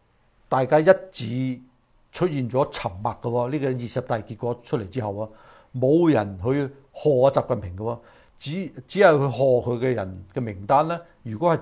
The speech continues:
政府首腦嚟講嘅話呢，有邊啲人呢？俄羅斯啦、朝鮮啦、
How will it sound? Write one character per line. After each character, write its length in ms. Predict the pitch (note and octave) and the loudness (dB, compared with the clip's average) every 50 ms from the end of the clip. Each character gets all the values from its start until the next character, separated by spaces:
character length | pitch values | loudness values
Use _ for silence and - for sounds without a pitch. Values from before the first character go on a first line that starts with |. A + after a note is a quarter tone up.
| - - | -4 -6
政 280 | - A#2+ A#2+ C3 C#3 | -6 -4 -4 -4 -6
府 200 | C3 - B2+ D#3 | -6 -8 -8 -8
首 200 | E3 - - B2 | -6 -6 -6 -4
腦 440 | G#2+ B2 C#3 D3 B2+ G#2+ A2+ B2 A#2+ | -4 -2 -2 0 0 0 0 -2 -2
嚟 80 | G2+ - | -4 -6
講 180 | G#2 G#2+ A#2+ | -8 -8 -6
嘅 80 | B2+ A#2+ | -2 -2
話 120 | A2+ A2+ | 0 0
呢， 160 | B2 C3+ C3+ C3+ - | 0 -2 -4 -6 -6
有 140 | B2+ B2+ B2 | -4 -4 -2
邊 100 | - D3 D3+ | -2 -4 -2
啲 100 | D#3+ D3 | -2 -2
人 140 | G#2+ F2+ - | -2 -2 -2
呢？ 140 | C3 D3+ D3 - - _ _ _ _ _ _ _ _ _ _ - | -4 -4 -4 -6 -12 _ _ _ _ _ _ _ _ _ _ -8
俄 180 | A2 G#2+ A2+ | -4 -2 0
羅 160 | A#2 A#2 A#2+ B2 | 2 2 2 0
斯 180 | - F3 G3 | 0 0 0
啦、 140 | G3+ A3 A3 G#3+ - _ _ _ _ _ _ _ _ _ _ _ - | 0 0 0 -2 -8 _ _ _ _ _ _ _ _ _ _ _ -8
朝 220 | - - - G#2 | -8 -6 -6 -6
鮮 340 | G2 G2 F#2+ - D3+ F3 F3+ | -8 -8 -8 -6 -6 -4 -4
啦、 140 | F3+ F#3+ | -4 -4